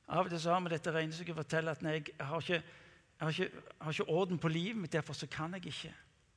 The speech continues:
Det var noe jeg skulle rydde opp i før jeg kunne få ta tak i Guds godhet.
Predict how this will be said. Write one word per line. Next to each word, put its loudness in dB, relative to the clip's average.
Det 6
var 8
noe 8
jeg -2
skulle 4
rydde 0
opp -2
i -2
før -2
jeg -6
kunne -4
få -8
ta 0
tak -4
i -10
Guds -10
godhet. -10